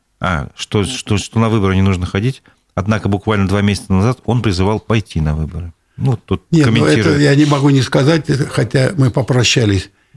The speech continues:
Speaker 2: На выборы, конечно, ходить надо. Это же ты, а, э, играешь на руку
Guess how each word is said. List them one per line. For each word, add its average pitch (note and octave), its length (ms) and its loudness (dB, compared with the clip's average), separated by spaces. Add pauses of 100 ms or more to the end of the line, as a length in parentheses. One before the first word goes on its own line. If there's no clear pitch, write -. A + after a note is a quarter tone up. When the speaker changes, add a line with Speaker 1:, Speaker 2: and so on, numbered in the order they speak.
(160)
Speaker 2:
На D3 120 4
выборы, D#3 320 2
конечно, F3 400 2
ходить G#3 400 2
надо. G3 280 2
Это E3 240 2
же D#3+ 140 4 (240)
ты, E3+ 160 2
а, E3+ 420 -2
э, - 880 -2
играешь E3+ 380 2
на F#3+ 200 4
руку E3+ 600 0